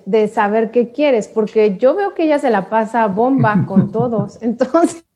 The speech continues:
Speaker 1: a lo mejor ni siquiera quiere comprometerse a algo y algo que sea duradero, ya sea mediano o largo plazo.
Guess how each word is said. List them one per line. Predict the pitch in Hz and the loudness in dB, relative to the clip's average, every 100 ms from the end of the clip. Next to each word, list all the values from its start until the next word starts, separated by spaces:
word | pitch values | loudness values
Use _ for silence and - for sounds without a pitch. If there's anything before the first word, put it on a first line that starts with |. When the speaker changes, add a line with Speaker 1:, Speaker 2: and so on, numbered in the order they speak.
| _ 302 - - - - - | _ 2 2 -2 -14 -14 -4
Speaker 1:
a | 262 | 4
lo | 262 269 | 4 4
mejor | 294 294 302 320 | 0 0 0 0
ni | 359 | -2
siquiera | 359 247 - 269 285 269 | -4 -6 -4 -6 -6 -6
quiere | 269 262 269 262 | -2 0 0 -2
comprometerse | 233 202 214 214 214 202 - 233 233 226 247 226 | -4 -4 -4 -4 -4 -6 -6 -2 -2 -2 -2 -2
a | 220 185 190 | -2 -6 -4
algo | 208 208 202 214 - - _ _ _ | -2 -2 -4 -6 -8 -18 _ _ _
y | 233 | 0
algo | 240 240 254 240 - _ _ _ _ _ _ - | 2 4 2 0 -6 _ _ _ _ _ _ -8
que | 214 | -6
sea | - 240 226 214 - _ _ | -2 -2 -2 -6 -14 _ _
duradero, | 196 214 202 220 330 381 | -2 -2 -2 -4 -4 -2
ya | 208 226 | -2 -2
sea | 233 | -2
mediano | 233 202 190 220 220 | -2 -2 -2 -2 -2
o | |
largo | 202 185 180 180 | -4 -6 -8 -10
plazo. | 233 285 - - | -10 -10 -12 -18